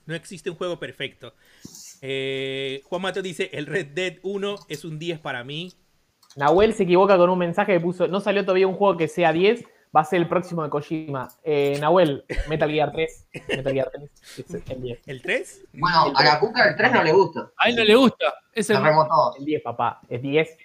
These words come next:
Speaker 2: es el tres.
Speaker 3: Apoyo.
Speaker 2: Sí, pero
Speaker 3: El
Speaker 2: le
Speaker 3: de la
Speaker 2: gustó el
Speaker 3: Sony
Speaker 2: cinco a él. A él le
Speaker 3: no.
Speaker 2: gustó el cinco, así que bueno, qué
Speaker 4: Ya
Speaker 2: sé
Speaker 4: está,
Speaker 2: yo.
Speaker 4: no, no, ya.
Speaker 2: Ya está.
Speaker 1: Javier
Speaker 4: Te digo,
Speaker 1: Rodríguez dice, "El diez es el
Speaker 4: igual,
Speaker 1: Super Mario de,
Speaker 4: igual,
Speaker 1: de snes".
Speaker 4: el tres es muy bueno.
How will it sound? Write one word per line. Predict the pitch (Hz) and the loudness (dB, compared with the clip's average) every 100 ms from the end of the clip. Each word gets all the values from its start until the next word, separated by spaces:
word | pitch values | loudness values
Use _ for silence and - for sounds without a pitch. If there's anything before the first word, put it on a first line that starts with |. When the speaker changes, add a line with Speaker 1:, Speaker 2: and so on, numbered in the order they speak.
| _ - | _ -16
Speaker 2:
es | - | -12
el | 117 | -12
tres. | 107 104 | -10 -6
Speaker 3:
Apoyo. | 120 139 139 135 | -6 -4 -6 -6
Speaker 2:
Sí, | 185 - 539 - - 202 - | -14 -10 -10 -8 2 6 6
pero | 202 | 6
Speaker 3:
El | |
Speaker 2:
le | |
Speaker 3:
de | 214 | 6
la | 233 | 6
Speaker 2:
gustó | - | 6
el | 277 | 4
Speaker 3:
Sony | - | 2
Speaker 2:
cinco | 226 190 160 | -2 2 6
a | 151 | 6
él. | 147 | 8
A | 165 | 6
él | 226 | 6
le | 202 | 4
Speaker 3:
no. | |
Speaker 2:
gustó | 185 190 | 4 4
el | 170 | 2
cinco, | - 156 143 135 | 0 -2 -2 -6
así | 143 151 | -8 -4
que | |
bueno, | 143 131 123 127 | -4 -4 -8 -6
qué | |
Speaker 4:
Ya | 156 | -4
Speaker 2:
sé | 180 | -2
Speaker 4:
está, | 190 185 | 0 2
Speaker 2:
yo. | 180 | 2
Speaker 4:
no, | 165 | 0
no, | 156 | -2
ya. | 160 139 _ _ _ _ - | -6 -10 _ _ _ _ -12
Speaker 2:
Ya | 143 | -6
está. | 139 123 110 | -4 -4 -6
Speaker 1:
Javier | 170 160 180 | -10 -6 -2
Speaker 4:
Te | 233 | 0
digo, | 254 214 | 2 2
Speaker 1:
Rodríguez | 185 175 | 0 -2
dice, | 170 180 160 | -6 -6 -6
"El | 151 | -6
diez | 170 202 | -6 -4
es | |
el | 226 | -2
Speaker 4:
igual, | 240 | -4
Speaker 1:
Super | 143 143 | -6 -12
Mario | - - 214 | -14 -14 -12
de, | 156 | -10
Speaker 4:
igual, | 131 147 214 233 | -10 -4 0 0
Speaker 1:
de | - | -2
snes". | 147 127 _ _ - | -16 -20 _ _ -10
Speaker 4:
el | 160 | -4
tres | 240 | -4
es | 214 | 0
muy | 202 202 | 2 6
bueno. | 233 254 | 4 4